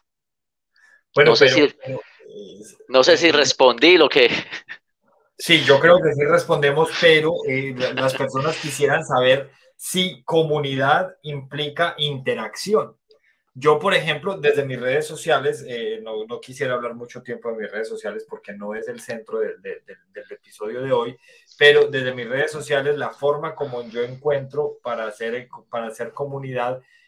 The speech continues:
Speaker 1: es precisamente lo que estamos haciendo hoy desde la red, desde la, desde el perfil de Monoacademia, en el que lo que hacemos es un directo en el que buscamos conectarnos con nuestra comunidad,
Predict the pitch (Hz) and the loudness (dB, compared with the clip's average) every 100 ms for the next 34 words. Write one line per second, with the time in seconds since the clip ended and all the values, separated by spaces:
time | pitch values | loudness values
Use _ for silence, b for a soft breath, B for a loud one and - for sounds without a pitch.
0 | b 131 131 147 143 143 147 143 135 143 | b -4 -2 -4 -4 -6 -4 -4 -4 -4
1 | 127 117 - 113 127 123 - 110 113 120 | -4 -6 -8 -8 -6 -10 -10 -10 -4 -2
2 | 123 131 120 110 110 104 104 107 107 107 | -2 -4 -6 -6 -6 -8 -10 -8 -8 -8
3 | - 110 107 101 101 - 220 220 - - | -10 -10 -8 -10 -10 -10 -8 -8 -10 -18
4 | 107 110 120 117 107 101 101 101 101 117 | -16 -10 -8 -8 -10 -12 -10 -10 -10 -12
5 | 131 _ b b b b 120 120 110 120 | -14 _ b b b b -6 -6 -6 -8
6 | 113 _ _ _ _ _ _ _ _ - | -10 _ _ _ _ _ _ _ _ -6
7 | 127 123 120 120 127 135 147 139 147 143 | -4 -2 -4 -6 -8 -4 -2 -2 -6 -6
8 | 151 143 127 - 160 - 131 123 113 117 | 0 0 0 -2 -2 -2 -6 -8 -6 -4
9 | 107 107 - - 151 147 151 143 - 127 | -4 -6 -14 -8 -4 -4 -6 -12 -8 -8
10 | 110 104 _ 123 117 127 127 - 110 110 | -6 -12 _ -8 -8 -10 -14 -12 -14 -12
11 | 107 101 - 101 - 95 95 95 113 120 | -14 -14 -16 -20 -20 -20 -20 -14 -10 -12